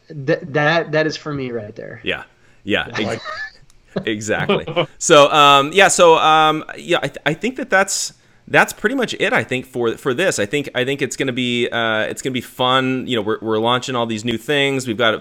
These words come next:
Speaker 2: bunch more plans coming on down the road, but, uh, I'm really, I'm really looking forward to, you know, starting this roundtable podcast with Connected, and then, uh, you know, trying to put together this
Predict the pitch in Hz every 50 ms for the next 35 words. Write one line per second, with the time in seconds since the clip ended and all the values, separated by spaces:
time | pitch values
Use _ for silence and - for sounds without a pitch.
0 | - 107 101 - 123 127 127 - 131 123 113 - - 120 117 117 113 - - 120
1 | 110 110 110 107 104 98 104 104 104 95 92 110 117 120 101 87 87 80 95 92
2 | 90 87 90 87 87 87 87 - - - _ _ _ _ - - 104 110 139 175
3 | 196 175 143 - - 120 135 160 190 190 180 - 123 113 - 131 139 156 147 110
4 | 104 104 104 98 - - 113 101 98 - - 123 - 95 104 95 95 98 101 107
5 | 120 117 131 131 120 123 110 131 123 117 117 117 - 127 117 113 113 113 - 107
6 | 92 - - - 113 113 127 131 - - 131 123 120 117 - - _ _ _ _
7 | - 104 110 113 107 107 104 104 104 104 104 104 101 98 98 98 95 92 90 90
8 | 85 78 110 98 87 - - 127 117 - 123 113 - 95 110 107 104 101 95 95
9 | -